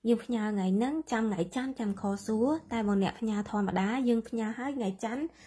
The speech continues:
ឬក៏យើងផ្ញើថ្ងៃច័ន្ទហ្នឹង, ថ្ងៃអង្គារ, ក្នុងថ្ងៃដែលគេធ្វើការ, យើងអាចផ្ញើហើយ, យើងខទៅសួរខាងផ្នែកសាមសុងហាចេថា, «អើ, អ្នកគ្រូ, ខ្ញុំផ្ញើ, ខ្ញុំបានដាក់ឯកសារបញ្ជូនទៅខាងផ្នែកសាមសុងហាចេតាមប្រព័ន្ធទូរស័ព្ទដៃ។ អញ្ចឹងទៅ,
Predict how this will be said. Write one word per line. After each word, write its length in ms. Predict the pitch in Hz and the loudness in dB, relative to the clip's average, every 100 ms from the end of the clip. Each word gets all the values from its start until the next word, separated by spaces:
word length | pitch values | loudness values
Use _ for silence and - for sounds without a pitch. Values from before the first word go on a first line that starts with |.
| - - | -20 -2
ឬក៏យើងផ្ញើថ្ងៃច័ន្ទហ្នឹង, 1300 | 233 233 226 208 - 226 214 196 190 208 214 277 311 | 2 4 2 0 -4 -4 -2 -2 -2 -4 -4 -4 -2
ថ្ងៃអង្គារ, 420 | 254 208 240 254 | -2 -4 -2 -4
ក្នុងថ្ងៃដែលគេធ្វើការ, 1160 | 254 240 226 214 196 185 196 190 214 208 233 247 | -2 -2 -2 -4 -4 -2 -4 -4 -8 -4 -2 0
យើងអាចផ្ញើហើយ, 840 | 226 208 208 - 226 208 220 254 | 0 -2 -8 -8 -8 -6 -4 -4
យើងខទៅសួរខាងផ្នែកសាមសុងហាចេថា, 1900 | 254 233 233 214 202 214 208 202 208 190 196 196 202 202 196 202 202 208 196 190 - - - | -2 -2 -4 -4 -4 -4 -4 -6 -6 -6 -6 -6 -6 -4 -6 -6 -6 -2 -4 -4 -14 -20 -12
«អើ, 160 | - 262 | -4 -2
អ្នកគ្រូ, 400 | 254 262 262 247 | -2 -2 -2 -4
ខ្ញុំផ្ញើ, 560 | 240 226 233 214 208 - - - - | -4 -4 -2 -2 -4 -6 -16 -20 -2
ខ្ញុំបានដាក់ឯកសារបញ្ជូនទៅខាងផ្នែកសាមសុងហាចេតាមប្រព័ន្ធទូរស័ព្ទដៃ។ 4000 | 247 226 - 220 214 202 202 202 208 202 196 202 208 202 202 208 196 196 - - - - 220 208 208 208 214 214 208 - 214 226 214 214 214 196 196 202 202 208 208 202 196 202 196 196 196 196 196 - - | 2 2 2 -2 -2 -2 -2 -2 -2 -2 -2 -2 -2 -2 -2 0 0 -2 -6 -20 -12 -2 0 0 -2 -2 -2 -4 -6 -4 -2 -2 -4 -4 -2 -4 -2 -2 -2 -2 -2 -2 -2 -6 -2 -2 0 0 0 -6 -8
អញ្ចឹងទៅ, 680 | 208 240 226 233 247 269 | -2 0 0 -2 -2 -2